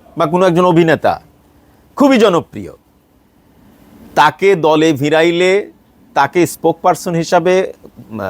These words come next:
টকশোতে কথা বলার সুযোগ দিলে দলের উপকার হবে, তাহলে ঠিক ছিল। এই লোকের কি মূল্য আছে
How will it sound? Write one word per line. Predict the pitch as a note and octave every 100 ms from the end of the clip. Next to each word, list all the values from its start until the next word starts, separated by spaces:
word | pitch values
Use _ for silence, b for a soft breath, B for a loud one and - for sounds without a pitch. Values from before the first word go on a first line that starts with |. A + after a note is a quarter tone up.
| F2 -
টকশোতে | - - E3 F3
কথা | C#3+ C3+
বলার | D#3+ F3
সুযোগ | - C#3+ D#3 D3
দিলে | F3 G#3+
দলের | E3+ D3+ C#3+
উপকার | A#2+ A2 G#2
হবে, | F#2 E2 - _ _ _ _ _ - - - - -
তাহলে | C4 C#4 C4
ঠিক | - D#3+
ছিল। | - A2 - _ -
এই | F4
লোকের | F#4+ E4 D#4+
কি | C#4+ D4+
মূল্য | C4+ A#3 F3+
আছে | C3+ -